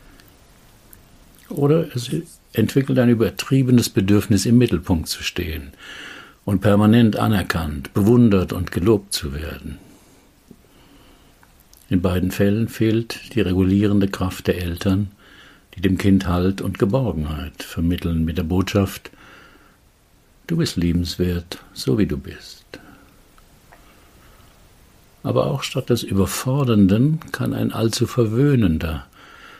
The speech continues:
Erziehungsstil der Eltern ein narzisstisches Größenselbst bei einem Kind begünstigen. Wenn jede ungelenke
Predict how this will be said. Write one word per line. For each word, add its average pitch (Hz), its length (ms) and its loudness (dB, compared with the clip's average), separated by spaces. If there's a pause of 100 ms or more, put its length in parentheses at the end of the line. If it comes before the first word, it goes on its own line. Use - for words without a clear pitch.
(200)
Erziehungsstil 92 840 0
der 90 140 2
Eltern 90 360 0
ein 92 160 2
narzisstisches - 800 -4
Größenselbst 92 1000 2
bei 95 100 0
einem 92 260 -6
Kind 92 400 -4
begünstigen. 95 800 -6 (2000)
Wenn 92 180 0
jede 101 340 2
ungelenke 95 800 0